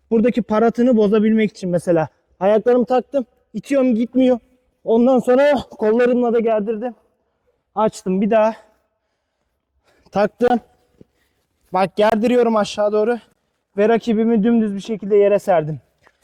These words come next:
Burada artık geri kalanlar size kalmış bir şey.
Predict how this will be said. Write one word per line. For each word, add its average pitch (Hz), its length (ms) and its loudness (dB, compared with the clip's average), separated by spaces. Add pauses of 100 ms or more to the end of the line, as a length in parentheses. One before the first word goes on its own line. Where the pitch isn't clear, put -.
(260)
Burada 247 280 2
artık 214 300 -2 (920)
geri 208 220 0
kalanlar 208 460 0 (840)
size 196 260 -2
kalmış 170 440 -2
bir - 60 -20
şey. 117 280 -14